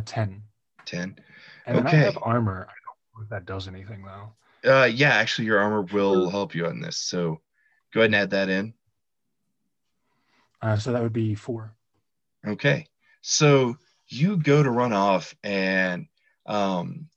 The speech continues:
Speaker 2: he grabs you, and he just stabs his push pin into you. And you
Speaker 1: Ah,
Speaker 2: take
Speaker 1: no, no, no, don't, don't do that.
Speaker 2: you take six damage.
Speaker 1: Well, I mean, that, that's, that's only fair. Um,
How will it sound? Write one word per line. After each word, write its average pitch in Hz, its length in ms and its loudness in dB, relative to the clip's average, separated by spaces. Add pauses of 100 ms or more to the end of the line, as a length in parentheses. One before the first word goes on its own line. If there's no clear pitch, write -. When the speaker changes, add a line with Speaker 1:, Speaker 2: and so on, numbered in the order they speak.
Speaker 2:
he 151 320 0
grabs 123 500 2
you, 160 240 4
and 95 160 -6
he 92 120 -4
just - 400 -4
stabs 110 420 2
his 110 160 -6
push 107 260 -4
pin 120 200 0
into 98 280 -4
you. 180 220 0 (920)
And 113 540 2
you 202 120 -8
Speaker 1:
Ah, 349 320 8
Speaker 2:
take 294 80 4
Speaker 1:
no, 294 100 4
no, 285 120 2
no, 277 200 -4
don't, 247 120 4
don't 262 140 2
do 262 240 -4
that. 117 180 -10 (380)
Speaker 2:
you 127 180 -2
take 143 300 4
six - 280 -2
damage. - 540 -4 (1900)
Speaker 1:
Well, 104 280 -10 (180)
I 107 60 -12
mean, 104 320 -8 (240)
that, 117 120 -16 (100)
that's, 110 340 -16
that's 110 180 -16
only 90 160 -12
fair. 107 320 -14 (260)
Um, 101 480 -6